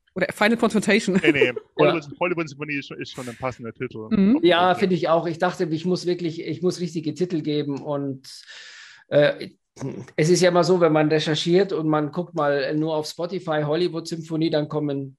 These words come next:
Speaker 3: sechzehn Titel, die so heißen. Also das war, da wusste ich immer, das hat jetzt keinen Sinn, etwas zu erzählen, wie, wie so auf modernen Elektro-Dingern siebzehn Punkt S L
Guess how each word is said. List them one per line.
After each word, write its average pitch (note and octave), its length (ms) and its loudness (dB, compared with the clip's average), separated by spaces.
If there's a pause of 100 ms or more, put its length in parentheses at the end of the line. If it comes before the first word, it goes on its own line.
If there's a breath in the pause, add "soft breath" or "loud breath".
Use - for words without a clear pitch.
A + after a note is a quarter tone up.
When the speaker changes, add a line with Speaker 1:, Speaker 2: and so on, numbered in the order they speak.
(140)
Speaker 3:
sechzehn D3+ 400 -2
Titel, D#3+ 240 -4
die C#3+ 120 -4
so C3 180 -4
heißen. C#3 420 -6 (340 loud breath)
Also C#3+ 320 4
das D#3 520 -2
war, D3+ 340 2
da D#3+ 220 0
wusste F#3 220 -2
ich D3+ 120 -6
immer, E3+ 160 -2
das D#3+ 160 -4
hat F3 140 -4
jetzt D#3 180 -4
keinen F#3 400 -2
Sinn, E3 240 -6
etwas D#3 380 -6
zu D3+ 120 -4
erzählen, D#3+ 800 -2 (540 soft breath)
wie, D3 600 0
wie D3 160 -2
so C#3 380 -2
auf C#3 320 -10
modernen D3+ 460 0
Elektro-Dingern D#3 1160 0
siebzehn D3+ 520 -6
Punkt D3+ 260 -4
S - 540 -6
L D3+ 380 2